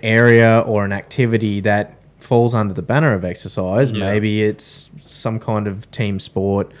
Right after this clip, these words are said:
Speaker 1: I mean, there's what, rugby, football, whatever.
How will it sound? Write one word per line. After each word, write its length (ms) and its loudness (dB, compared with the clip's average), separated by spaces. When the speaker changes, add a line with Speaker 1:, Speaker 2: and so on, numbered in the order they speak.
Speaker 1:
I 80 -10
mean, 680 -6
there's 280 -6
what, 200 -4
rugby, 300 -4
football, 380 -8
whatever. 460 0